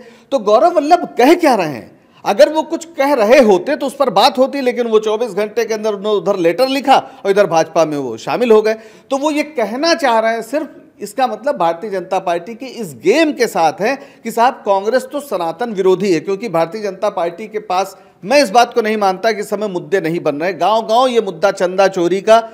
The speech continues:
या फिर इलेक्टोरल बॉन्ड का पहुंच गया है। अगर आपके पास गांव से कोई रिश्ता हो तो कृपया फ़ोन करके पूछ लीजिए, चर्चा हो रही है। मुद्दे बनते क्यों नहीं है? क्योंकि मुद्दे हम मीडिया में देखते हैं और मीडिया आपने खुद बताया किस तरह से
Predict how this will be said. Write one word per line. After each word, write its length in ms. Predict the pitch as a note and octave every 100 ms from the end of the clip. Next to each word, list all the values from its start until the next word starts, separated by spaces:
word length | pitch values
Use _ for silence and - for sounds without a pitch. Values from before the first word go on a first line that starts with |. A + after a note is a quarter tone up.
| - _ F3
या 100 | G3
फिर 180 | A3+
इलेक्टोरल 520 | F3+ F#3+ F#3 F3+ F#3 F#3
बॉन्ड 300 | D#3 E3+ E3+
का 120 | F3
पहुंच 360 | - D3 G3
गया 180 | F3 A3
है। 80 | A#3
अगर 180 | G3 F#3
आपके 380 | F3+ F3+ - F#3
पास 380 | F3 F3+ D#3+ D3+
गांव 200 | D3+ E3
से 140 | F#3
कोई 180 | F#3 F#3+
रिश्ता 280 | D#3+ - G3+
हो 100 | A3+
तो 120 | G#3+
कृपया 300 | E3+ E3 E3+
फ़ोन 260 | E3+ D#3
करके 260 | D3 D3+ B3+
पूछ 300 | B3+ G#3+ -
लीजिए, 260 | G#3 D4 D#4+ - _
चर्चा 320 | C4 C4 D4+
हो 140 | B3+ A#3+
रही 180 | B3 D4+
है। 140 | D#4 - - _ -
मुद्दे 300 | A3 - E4
बनते 440 | - F3+ F3+ D#4
क्यों 180 | E4 D#4
नहीं 180 | D#4 D#4+
है? 140 | D#4
क्योंकि 300 | C#4+ F3+ F3
मुद्दे 360 | F3+ F3+ D3 E3
हम 140 | C#3+
मीडिया 360 | B2 D#3 G3+ C#4+
में 140 | C#4+
देखते 280 | C#4 C#4 C#4
हैं 80 | C4
और 120 | B3+
मीडिया 340 | F3 F#3 F#3+ F#3
आपने 220 | F3 F#3
खुद 180 | - G#3+
बताया 360 | G#3 A3 G#3+
किस 260 | G#3+ G3+ -
तरह 180 | F#3 F#3
से 180 | F#3+